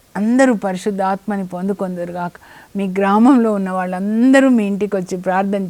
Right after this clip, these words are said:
చేస్తే అందరూ పరిశుద్ధాత్మని పొందుకొందురుగాక.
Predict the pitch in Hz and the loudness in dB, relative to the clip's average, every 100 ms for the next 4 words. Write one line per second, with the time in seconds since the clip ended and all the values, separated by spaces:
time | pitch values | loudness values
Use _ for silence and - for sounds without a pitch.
0 | 185 185 185 185 - - - - - 214 | -6 -6 -4 -6 -6 -20 -20 -14 -2 2
1 | 262 302 302 226 180 170 185 175 175 - | 4 4 2 0 -4 -4 -6 -4 -4 -6
2 | 180 175 175 170 170 170 170 165 165 165 | -10 -10 -10 -14 -14 -14 -14 -12 -12 -12
3 | 175 | -14